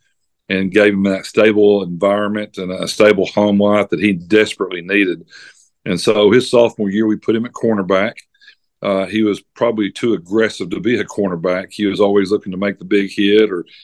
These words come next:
eyes in the backfield, but he played well for us, helped us win a state championship. The next year, we, we went to a four two five defense, and, and, uh, Coach Early and I, we were talking, and we said, "We need to put our best guy back here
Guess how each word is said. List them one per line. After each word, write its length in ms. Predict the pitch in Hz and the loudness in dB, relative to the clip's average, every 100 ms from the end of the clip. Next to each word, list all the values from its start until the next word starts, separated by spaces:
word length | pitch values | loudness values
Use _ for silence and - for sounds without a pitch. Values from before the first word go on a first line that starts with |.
| - | -6
eyes 360 | 101 101 95 98 | -2 -2 -2 -8
in 80 | |
the 100 | 95 | -10
backfield, 640 | 87 101 104 - 92 92 90 | -6 -4 -4 -6 -6 -6 -6
but 120 | 90 _ - _ _ | -10 _ -20 _ _
he 80 | - | -6
played 340 | - 113 101 | 2 4 6
well 240 | 98 110 107 | 6 6 6
for 320 | 113 110 110 | 4 4 4
us, 140 | - | 0
helped 180 | 110 - | -2 -2
us 160 | 98 - | -4 -4
win 140 | 107 | -4
a 20 | |
state 280 | - 104 98 | -2 -4 -4
championship. 760 | - 107 101 104 85 - 98 - _ - - _ _ - | -6 -6 -4 -6 -6 -2 0 -2 _ -20 -20 _ _ -4
The 80 | 101 | 0
next 360 | 120 127 - | 2 2 0
year, 140 | 113 104 | 0 0
we, 180 | 101 98 | 0 -4
we 100 | 110 | -4
went 220 | 107 110 | -4 -4
to 120 | - 104 | -2 -4
a 80 | - | -2
four 160 | 104 | -2
two 180 | - 107 | -2 -6
five 300 | - 104 90 | -2 -2 -2
defense, 580 | 101 98 - 90 95 - | -4 -6 -8 -12 -10 -6
and, 220 | 87 85 - _ _ _ | -6 -8 -14 _ _ _
and, 340 | 101 92 90 90 | -2 0 0 0
uh, 220 | 90 87 | 0 0
Coach 260 | - 107 104 | 2 2 6
Early 240 | 107 107 | 6 6
and 100 | 104 | 4
I, 120 | 104 | 2
we 100 | 101 | 0
were 140 | 101 95 | -2 -4
talking, 400 | - 101 98 101 | 0 0 0 -4
and 80 | 98 | -6
we 60 | |
said, 140 | 95 95 | -6 -6
"We 80 | |
need 180 | 98 104 | -6 -4
to 60 | - | -2
put 80 | 104 | -2
our 80 | |
best 380 | 90 104 95 - | 0 0 -2 -2
guy 240 | 104 101 95 | 0 0 -2
back 240 | 98 95 | -4 -6
here 480 | - 98 98 92 | -6 -4 -2 -4